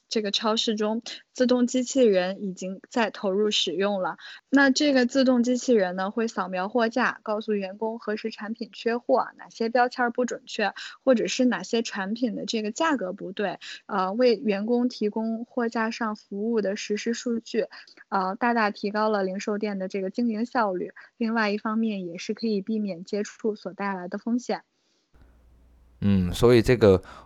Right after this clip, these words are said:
Speaker 2: 无人化还有机器化将会是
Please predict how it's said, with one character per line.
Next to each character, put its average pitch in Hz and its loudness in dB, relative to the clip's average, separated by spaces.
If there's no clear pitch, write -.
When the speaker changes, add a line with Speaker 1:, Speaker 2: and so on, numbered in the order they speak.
Speaker 2:
无 95 2
人 101 4
化 135 8
还 92 -2
有 98 2
机 110 -6
器 110 -4
化 113 4
将 135 4
会 123 4
是 104 0